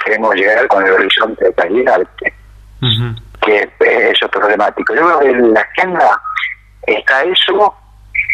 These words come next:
Speaker 1: está, eh, la participación de los alumnos en el
Speaker 2: Ujú.
Speaker 1: proceso de eva-, de evaluación, que nosotros lo aprobamos ya el año pasado. Eh, es muy importante para nosotros porque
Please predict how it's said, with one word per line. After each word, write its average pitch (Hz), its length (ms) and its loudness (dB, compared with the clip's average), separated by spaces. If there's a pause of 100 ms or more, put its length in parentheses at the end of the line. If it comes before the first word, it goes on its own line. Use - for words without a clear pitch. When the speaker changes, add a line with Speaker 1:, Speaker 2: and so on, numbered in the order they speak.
(160)
Speaker 1:
está, 104 1300 0 (360)
eh, 90 920 2
la - 140 0
participación 101 760 -2
de 98 140 2
los 90 320 2
alumnos 127 440 -2 (640)
en 135 80 -2
el 101 80 0
Speaker 2:
Ujú. 82 80 -4
Speaker 1:
proceso 101 420 0
de 95 300 4
eva-, 95 180 2
de 101 120 2
evaluación, 98 480 0
que 123 80 0
nosotros 104 300 0
lo - 60 -2
aprobamos 98 480 0
ya 92 300 0 (460)
el 92 120 0
año 98 220 2
pasado. - 460 0 (760)
Eh, 92 800 0 (1160)
es 98 100 -2
muy 110 220 0
importante 113 560 -2
para 104 160 0
nosotros 113 560 -2
porque 98 400 -2